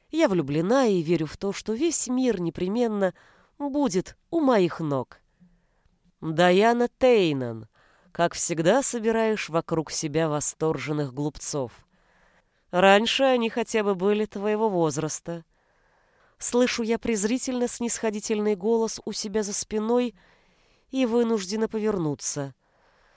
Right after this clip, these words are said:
Конечно, приятные воспоминания не могут прийти без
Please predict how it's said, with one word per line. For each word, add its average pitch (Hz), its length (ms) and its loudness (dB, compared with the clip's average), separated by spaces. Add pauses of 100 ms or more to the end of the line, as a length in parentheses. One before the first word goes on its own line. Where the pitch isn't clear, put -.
(220)
Конечно, 170 760 2
приятные 247 680 2
воспоминания 208 960 -2 (420)
не 320 140 0
могут 190 420 4
прийти 151 460 -4
без 139 420 -4